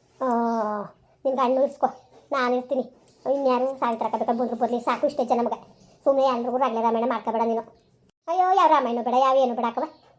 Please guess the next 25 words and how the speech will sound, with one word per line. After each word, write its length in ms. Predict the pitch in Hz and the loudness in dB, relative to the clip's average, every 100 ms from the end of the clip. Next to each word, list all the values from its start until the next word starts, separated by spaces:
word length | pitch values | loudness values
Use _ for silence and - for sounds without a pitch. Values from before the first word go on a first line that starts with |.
| _ | _
ಯಾವ 100 | 320 | 4
ರಾಮಾಯಣ 280 | 302 262 254 262 | 6 4 0 0
ಮಾಡಿ 140 | 262 | 2
ಏನ್ 160 | 269 240 | 2 0
ಬತ್ತಿತ್ತು, 280 | 254 - 269 262 - - 262 | -4 0 2 2 -2 -6 0
ಏನ್ 100 | 269 | 2
ರಗಳೆ 240 | 262 233 | 2 2
ಮಾಡಿ 140 | 254 262 | 0 2
ಏನ್ 180 | 247 247 | 0 -2
ಬತ್ತಿತ್ತು? 580 | 254 220 294 277 - | -4 2 2 2 -2
ಈ 20 | 240 | -4
ಸೊತ್ತು 460 | 285 349 294 302 | -2 2 4 4
ಸಾಕಾದಂಗ್ 480 | 320 277 311 294 311 | 2 2 2 2 2
ಆಗದಕ್ಕ. 340 | 285 269 285 254 254 247 - - _ - | 2 0 0 0 -2 -4 -12 -20 _ -4
ನಾನ್ 100 | 247 | 0
ನಿಜವಾಗ್ಲೂ 500 | 254 240 330 277 294 | 0 2 4 4 4
ಯಾರ್ 200 | 294 262 | 2 2
ಸುದ್ದಿಗೂ 320 | 285 233 285 | -2 0 2
ಹೋಯ್ಕ್ಲೆ, 240 | 302 311 269 | 4 4 2
ರಾದಿಗೂ 340 | 240 226 247 | 0 0 0
ಹೋಯ್ಕ್ಲೆ, 200 | 254 269 | 2 2
ಅವಳ 200 | 269 254 | 2 0
ಸುದ್ದಿ 200 | 254 311 | -2 -4
ಕಟ್ಕೊಂಡು 280 | 320 302 262 | 0 0 0
ನಮ್ಗೇನಕ್ಕ? 360 | 226 254 254 | -2 -2 -2